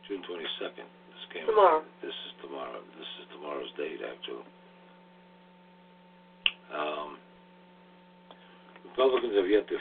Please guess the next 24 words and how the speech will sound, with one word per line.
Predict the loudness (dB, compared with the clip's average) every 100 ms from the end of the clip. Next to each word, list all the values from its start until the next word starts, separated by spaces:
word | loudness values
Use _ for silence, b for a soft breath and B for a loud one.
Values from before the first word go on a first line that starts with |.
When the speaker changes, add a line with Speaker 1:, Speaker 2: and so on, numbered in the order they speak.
| -2
Speaker 1:
feel | 2 2 0 -6 -8
the | -8 -6
Frankenstein | -6 -6 -8 -6 -4 -4
monster | -4 -6 -6 -6 -6 -2
version | -2 -2 -4
of | -8 -10
Trump | -10 -10
care. | -10 -10 -14 -18 B B -20 -16
Uh, | -14 -14 -14 -10
wait, | -10 -10
let | -14
me | -14 -12
just | -12 -12 -14 -18
make | -14 -12
sure. | -12 -12
The | -10 -8
Journal, | -8 -8 -8
Washington | -4 -4 -4 -8 -10
Journal, | -10 -10 -10 -12
that's | -14 -12 -12
where |
this | -4 -4
is | -4 -12
from. | -16